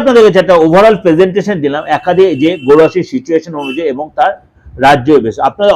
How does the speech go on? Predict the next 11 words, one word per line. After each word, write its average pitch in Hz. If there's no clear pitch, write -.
অবশ্যই 185
আপনাদের 170
যে 156
মানে 127
জিস্ট 139
করে 180
দিন, 127
অবশ্যই 135
আপনাদের 165
ভালো 123
লাগবে, 113